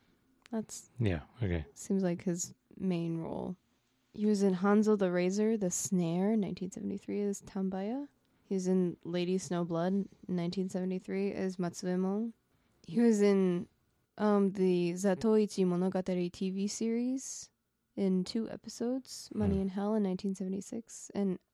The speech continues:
Speaker 1: An Unforgettable Flower nineteen seventy-four. He was a narrator for Seton Animal Chronicle Bear Cub Jackie. nineteen seventy-seven. He was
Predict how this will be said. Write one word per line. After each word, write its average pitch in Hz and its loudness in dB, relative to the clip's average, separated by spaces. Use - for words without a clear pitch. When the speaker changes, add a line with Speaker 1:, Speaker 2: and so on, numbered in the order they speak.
Speaker 1:
An 190 -2
Unforgettable 202 -2
Flower 185 -4
nineteen 190 -2
seventy-four. 185 -4
He - -4
was 214 2
a 196 4
narrator 180 0
for 180 -4
Seton 180 -2
Animal 185 0
Chronicle 185 -4
Bear 180 -4
Cub 185 -6
Jackie. 240 -6
nineteen 190 0
seventy-seven. 190 -4
He 196 -4
was 180 -4